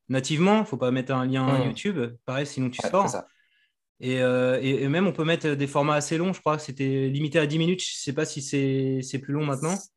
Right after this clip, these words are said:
Speaker 2: Ça a changé, ouais, c'est, c'est un quart d'heure maintenant.
Speaker 1: Un quart d'heure, ok. Donc
Speaker 2: Ouais.
Speaker 1: potentiellement, tu pourrais te dire si, mais il faut vraiment être bon. Si moi, je, je, je perçois qu'une vidéo YouTube est, a un bon watch time, je pourrais essayer de la, la publier sur LinkedIn et, et voir si ça maintient la, la personne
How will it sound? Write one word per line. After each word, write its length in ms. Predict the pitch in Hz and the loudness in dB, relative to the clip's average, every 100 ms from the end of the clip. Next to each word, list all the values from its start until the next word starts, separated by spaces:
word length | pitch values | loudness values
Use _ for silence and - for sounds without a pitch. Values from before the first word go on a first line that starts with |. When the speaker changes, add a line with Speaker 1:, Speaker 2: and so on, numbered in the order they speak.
| _ | _
Speaker 2:
Ça 160 | - - | -4 2
a 20 | |
changé, 380 | 113 123 120 120 | 4 4 4 4
ouais, 120 | 113 | 4
c'est, 200 | 107 107 | 2 -4
c'est 140 | 110 110 | -2 -2
un 40 | |
quart 140 | 107 | 2
d'heure 140 | 110 104 | 2 2
maintenant. 180 | 101 - - _ _ 147 | 0 -8 -14 _ _ -8
Speaker 1:
Un 100 | 143 | -4
quart 180 | 139 | -2
d'heure, 180 | 127 117 | -2 -4
ok. 140 | 127 127 | -8 -8
Donc 120 | 120 _ _ - _ - | -10 _ _ -20 _ -6
Speaker 2:
Ouais. 80 | 123 | 0
Speaker 1:
potentiellement, 420 | 147 156 170 208 | 4 4 6 6
tu 140 | 220 147 | 4 2
pourrais 160 | 160 | 2
te 80 | 156 | 4
dire 240 | 165 208 | 2 0
si, 320 | 202 175 160 156 | 0 -2 2 2
mais 180 | 147 143 | 2 -2
il 60 | 143 | -2
faut 100 | 143 | 0
vraiment 240 | 139 147 | 2 2
être 80 | 156 | 2
bon. 260 | 190 233 220 _ 131 135 | 2 2 0 _ -8 -6
Si 240 | - 170 | -4 0
moi, 220 | 165 180 | 4 4
je, 280 | 160 131 156 | 4 0 0
je, 200 | 139 147 | 0 -2
je 120 | 139 | -2
perçois 420 | 139 151 147 185 175 | -2 -2 0 0 0
qu'une 160 | 160 | -2
vidéo 200 | 151 160 | 0 2
YouTube 300 | 165 139 165 | 2 0 0
est, 240 | 143 135 - _ - - _ - | 0 0 -4 _ -20 -20 _ 2
a 80 | 143 | 4
un 100 | 147 | 6
bon 120 | 175 | 8
watch 240 | 170 160 | 6 6
time, 260 | 214 254 190 | 4 6 6
je 100 | - | 2
pourrais 220 | 156 156 | 0 0
essayer 200 | 151 165 | 0 0
de 60 | 160 | 2
la, 220 | 147 147 | 2 2
la 100 | 143 | 0
publier 320 | 143 151 160 | -4 0 0
sur 160 | 156 156 | 2 0
LinkedIn 320 | 156 143 214 | 0 2 4
et, 460 | 156 143 135 135 139 | 4 4 0 -2 -2
et 60 | 139 | 0
voir 180 | 156 | 0
si 140 | 156 135 | -2 -4
ça 140 | 143 | 0
maintient 300 | 143 135 151 | 0 0 0
la, 140 | 139 127 | 0 -2
la 120 | 127 | -2
personne 340 | 131 151 139 | -4 -2 0